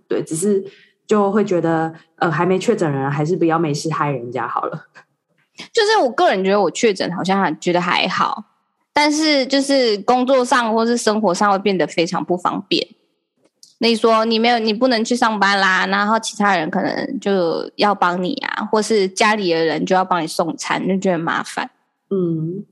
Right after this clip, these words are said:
Speaker 1: 对，这还蛮有意思的。虽然这不是我们今天的主题，但是我就觉得我，我发现大部分的亚洲人对于确诊这件事情比较多的担心都是麻烦别人，怕麻烦别人。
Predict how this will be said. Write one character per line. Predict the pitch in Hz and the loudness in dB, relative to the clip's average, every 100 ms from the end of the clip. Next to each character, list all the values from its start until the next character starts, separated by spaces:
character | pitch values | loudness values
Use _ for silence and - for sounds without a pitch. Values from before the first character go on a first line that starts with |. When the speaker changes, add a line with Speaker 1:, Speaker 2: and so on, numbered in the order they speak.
| - | -8
Speaker 1:
对， | 190 165 - 202 208 _ _ _ | -6 -4 -6 -10 -14 _ _ _
这 | 359 | 0
还 | 294 190 | 2 2
蛮 | 185 | 2
有 | 190 | 2
意 | 170 190 | 2 0
思 | 190 156 | -2 -2
的。 | 156 | -2
虽 | 160 269 | 0 0
然 | |
这 | 233 | 0
不 | 185 | 0
是 | 220 | 0
我 | 175 | 2
们 | 147 | 0
今 | 175 185 | 0 0
天 | 156 | -2
的 | 151 | -4
主 | - | -12
题， | - - - | -14 -10 -2
但 | 220 | 0
是 | 226 | 2
我 | 170 | 0
就 | 180 | 0
觉 | 208 202 165 | -2 -2 -2
得 | 170 165 165 _ _ _ | -2 -2 -4 _ _ _
我， | 180 185 | -2 0
我 | - | 0
发 | 240 254 | 0 0
现 | 269 | 2
大 | 247 | 0
部 | 233 | 0
分 | 247 | 0
的 | 208 | 0
亚 | 147 | 0
洲 | 131 175 | 0 0
人 | 160 | 0
对 | 156 220 | 0 0
于 | 165 | 0
确 | - 202 | 0 -2
诊 | 160 131 | -2 -4
这 | 160 | -2
件 | 160 165 | 0 0
事 | 160 165 | 0 -4
情 | - 170 - _ _ | -6 -10 -12 _ _
比 | - | -2
较 | 175 202 | 0 2
多 | 202 180 | 2 2
的 | |
担 | 175 175 | 0 0
心 | 180 165 | 2 0
都 | 170 | 0
是 | 175 | 0
麻 | 165 131 | 0 -2
烦 | - 123 | -2 -4
别 | 123 - 65 | -4 -8 -8
人， | 52 - - | -10 -14 -10
怕 | - 185 | -2 0
麻 | 147 131 143 | 0 0 0
烦 | 143 127 | -2 -4
别 | 135 120 120 | -6 -8 -6
人。 | 127 | -6